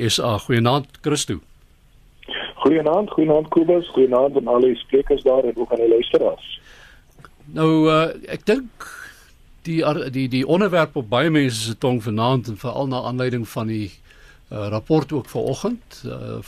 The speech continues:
Speaker 1: voorblad, uh, gaan oor onteiening. Ja, onteiening sonder vergoeding en, uh, ons het nou gesien wat is die voorwaardes wat lê aan, aan hierdie dinge. Ek,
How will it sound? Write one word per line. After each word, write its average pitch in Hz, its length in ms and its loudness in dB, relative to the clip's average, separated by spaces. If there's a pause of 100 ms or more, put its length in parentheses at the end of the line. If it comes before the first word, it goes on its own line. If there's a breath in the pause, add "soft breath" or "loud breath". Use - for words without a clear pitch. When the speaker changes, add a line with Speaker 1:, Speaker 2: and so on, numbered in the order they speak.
Speaker 1:
voorblad, 151 480 -2
uh, - 880 -20
gaan 143 240 2
oor 135 160 -2
onteiening. 113 580 -6 (220)
Ja, 101 160 -12 (160)
onteiening 135 560 -2
sonder 127 240 0
vergoeding 185 800 -2
en, 113 400 -4
uh, 113 160 -4 (480 soft breath)
ons 123 160 -6
het 113 80 -6
nou 120 160 0
gesien 147 320 0
wat 117 80 0
is 120 160 -2
die 120 80 -4
voorwaardes 127 960 0
wat 120 160 -10
lê 107 220 -4 (260)
aan, 110 300 -8 (580 soft breath)
aan 110 160 -2
hierdie 110 240 0
dinge. 113 180 -2 (140)
Ek, - 380 -16